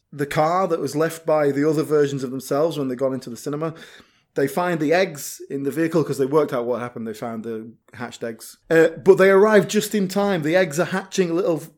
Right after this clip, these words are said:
plucky little dinosaurs are peeping through. And so the only thing they can do is to find a nearby stick and then repeatedly smash the baby dinosaurs to death,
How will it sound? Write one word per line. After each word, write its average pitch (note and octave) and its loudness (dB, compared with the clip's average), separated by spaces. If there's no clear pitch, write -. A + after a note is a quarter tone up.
plucky F3 -8
little E3+ -2
dinosaurs E3 -2
are C#3 0
peeping E3 -8
through. D#3+ -4
And D3+ -2
so E3+ 6
the E3+ 2
only F#3 4
thing F3+ -4
they E3 2
can D3+ -2
do C#3 0
is D3 -2
to D3+ -6
find E3 0
a D3+ 0
nearby D3+ 2
stick D#3 0
and C#3 0
then C#3 -2
repeatedly C3+ -4
smash - -6
the D3 -4
baby C#3 -2
dinosaurs C3+ -4
to - -20
death, B2+ -6